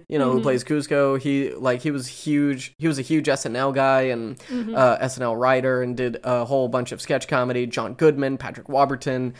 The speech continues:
Speaker 1: you know, like, the, um, these people were hu-, like, really big in the comedy sphere at the time,
Speaker 2: You know who played
Speaker 1: so.
Speaker 2: Yzma?
Speaker 1: No.
Speaker 2: Eartha Kitt.
Speaker 1: Okay, I remember the name. I just don't remember what, what else she did.
Speaker 2: She was Catwoman in,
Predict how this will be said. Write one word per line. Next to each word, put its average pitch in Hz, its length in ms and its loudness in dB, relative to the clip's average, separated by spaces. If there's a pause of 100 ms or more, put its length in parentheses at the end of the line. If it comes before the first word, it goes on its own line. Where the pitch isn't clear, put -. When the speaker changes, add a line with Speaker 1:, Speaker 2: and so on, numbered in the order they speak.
(180)
Speaker 1:
you 143 80 -6
know, 127 140 2
like, 117 180 0
the, 131 300 -2
um, 120 580 0
these 139 180 0
people 131 320 -4
were 127 300 0 (240)
hu-, 143 280 2
like, 131 360 0
really 135 440 2
big 127 360 2
in 123 140 0
the 120 160 -2
comedy 120 680 -4
sphere 120 360 -6
at - 80 -10
the 85 80 -12
time, - 340 -14
Speaker 2:
You 285 80 -4
know 277 100 0
who 302 60 -4
played 247 300 -6
Speaker 1:
so. 254 80 -8
Speaker 2:
Yzma? 302 160 -6 (680)
Speaker 1:
No. 185 220 -8 (400)
Speaker 2:
Eartha 240 260 -6
Kitt. 277 240 -4 (840)
Speaker 1:
Okay, 151 320 4
I 151 220 6
remember 139 360 2
the 123 80 -2
name. 127 240 -2
I 127 80 -4
just 120 160 -8
don't 123 180 -4
remember 123 360 -4
what, 117 100 -4
what 123 140 -2
else 123 240 -4
she - 160 -12
did. - 500 -10
Speaker 2:
She 269 140 -4
was 254 180 -4
Catwoman 220 560 -8
in, 220 200 -16